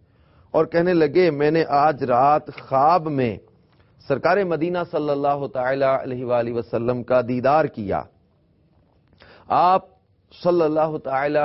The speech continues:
علیہ وآلہ وسلم نے مجھے ایک ڈول یعنی برتن عطا فرمایا جس میں پانی تھا۔ میں نے پیٹ بھر کر پیا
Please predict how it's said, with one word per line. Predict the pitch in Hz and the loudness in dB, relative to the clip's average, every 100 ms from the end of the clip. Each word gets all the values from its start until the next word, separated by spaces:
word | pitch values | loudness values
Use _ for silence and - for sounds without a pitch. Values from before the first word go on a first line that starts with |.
| 143 | 0
علیہ | 135 131 135 | -2 -6 -2
وآلہ | 123 123 120 | 0 0 0
وسلم | 113 - 104 131 151 | -4 -2 -4 -2 -2
نے | 117 120 127 - _ _ - | -2 -2 -4 -10 _ _ -6
مجھے | 143 156 | -2 2
ایک | 202 196 185 147 | 2 2 -2 -2
ڈول | 120 113 160 180 147 | -4 2 4 4 2
یعنی | 120 143 160 | 2 0 0
برتن | 120 143 151 - 208 196 | 0 0 0 -2 -4 -4
عطا | 143 - 131 127 | -6 -2 -2 -2
فرمایا | - 107 104 104 113 151 - _ _ _ _ _ _ - | -4 -6 -4 0 2 2 0 _ _ _ _ _ _ -4
جس | 185 - | -4 -4
میں | 165 175 202 | -2 0 0
پانی | 202 - 160 180 190 | 0 -2 0 0 -2
تھا۔ | 147 110 85 - _ _ _ _ _ _ _ _ _ | -4 -8 -8 -10 _ _ _ _ _ _ _ _ _
میں | 123 147 | -2 0
نے | 156 | 0
پیٹ | - 156 190 220 220 | -2 2 6 4 2
بھر | - 113 147 | -6 -2 -2
کر | - 165 151 | 0 0 0
پیا | - 139 147 143 127 | -2 0 2 4 2